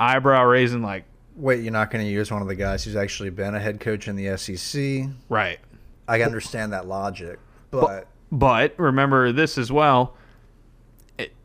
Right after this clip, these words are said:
Speaker 1: if Harsin is able to come back at the beginning of Akron week, like the timeline would say he can right now, this is just to get through these next, you know, this next
Speaker 2: Week and a
Speaker 1: week and a
Speaker 2: half.
Speaker 1: half of practice, right?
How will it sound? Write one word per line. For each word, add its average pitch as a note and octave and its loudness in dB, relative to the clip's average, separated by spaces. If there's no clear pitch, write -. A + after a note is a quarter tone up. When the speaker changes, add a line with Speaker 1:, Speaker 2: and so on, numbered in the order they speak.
Speaker 1:
if D#3+ 4
Harsin C#3+ 2
is C3+ 2
able C3+ 4
to C#3+ 0
come C#3+ 2
back A#2 2
at A#2+ -12
the A2+ -10
beginning A2+ 0
of A2 0
Akron A2 0
week, G2 -4
like - -6
the B2+ -6
timeline A#2 2
would A2 -2
say A2 0
he A#2+ -12
can D3+ 2
right G2+ 0
now, F2 -10
this C#3 2
is B2+ -2
just C3+ 2
to C#3 0
get A#2+ -2
through A#2+ 0
these G#2+ -2
next, A2+ -2
you B2 2
know, G2+ -2
this A2+ -4
next C3 0
Speaker 2:
Week - -
and A#2+ -2
a A2 0
Speaker 1:
week A2+ 0
and G#2+ -2
a - -2
Speaker 2:
half. G#2+ 0
Speaker 1:
half - -12
of - -14
practice, B2+ -2
right? A#2 0